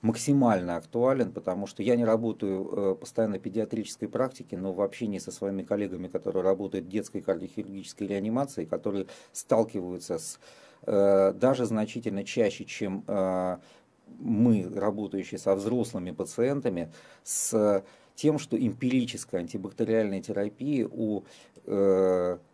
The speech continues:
этих пациентов, пациентов самого младшего возраста, неэффективны. Максимальное ограничение использования антибактериальных препаратов при орви педиатрами амбулаторного звена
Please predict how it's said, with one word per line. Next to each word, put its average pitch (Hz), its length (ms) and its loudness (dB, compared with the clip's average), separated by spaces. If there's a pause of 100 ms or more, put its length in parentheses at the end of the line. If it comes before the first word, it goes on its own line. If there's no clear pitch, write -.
(140)
этих - 300 -6
пациентов, 120 640 -2 (480)
пациентов 95 420 -4
самого 104 340 0
младшего 101 420 0
возраста, 110 580 -4 (240)
неэффективны. 98 800 -4 (500)
Максимальное 120 880 2
ограничение 104 840 -4
использования 95 680 -4
антибактериальных 92 760 -4
препаратов 101 600 2
при 95 260 -6
орви 98 300 -6
педиатрами 98 840 0 (240)
амбулаторного 95 760 2
звена 107 500 -2